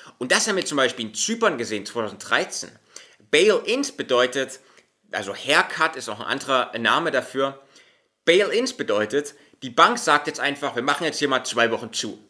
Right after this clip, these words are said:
zum Beispiel. So. Und während diesen zwei Wochen kommen die Kunden dieser Bank kaum an ihr Geld. Also die dürfen vielleicht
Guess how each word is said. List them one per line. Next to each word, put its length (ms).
zum 140
Beispiel. 320
So. 200
Und 220
während 240
diesen 200
zwei 240
Wochen 360
kommen 240
die 120
Kunden 500
dieser 260
Bank 380
kaum 280
an 160
ihr 80
Geld. 300
Also 140
die 100
dürfen 260
vielleicht 360